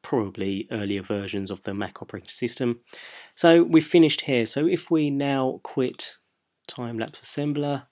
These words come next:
and we'll open the folder where we created the movie, scroll down to the bottom, and here we go. So it's created our time-lapse movie here. So if I take a quick look at that,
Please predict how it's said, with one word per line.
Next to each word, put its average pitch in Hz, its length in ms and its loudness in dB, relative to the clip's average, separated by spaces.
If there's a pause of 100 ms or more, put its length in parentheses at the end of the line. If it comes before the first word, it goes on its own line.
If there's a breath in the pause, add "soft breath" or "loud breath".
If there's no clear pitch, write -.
(540 soft breath)
and 117 340 0
we'll 120 160 -2
open 120 440 -2
the 110 60 -4
folder 120 460 -2
where 113 220 -4
we 110 100 -2
created 110 560 -6
the 101 80 -10
movie, 131 680 0 (100)
scroll 110 320 -8
down 101 160 -8
to 98 100 -14
the 113 80 -8
bottom, 117 540 -4 (840 loud breath)
and 127 200 -2
here 131 200 2
we 123 80 4
go. 117 220 2
So 143 160 -2
it's - 160 -4
created 165 560 0
our 127 120 0
time-lapse 123 680 -4
movie 110 400 0
here. 120 400 2 (840 loud breath)
So 113 260 -2
if 127 260 -6
I 120 60 -8
take - 260 -14
a - 80 -20
quick - 200 -10
look 110 200 -8
at 139 80 -10
that, 139 220 -6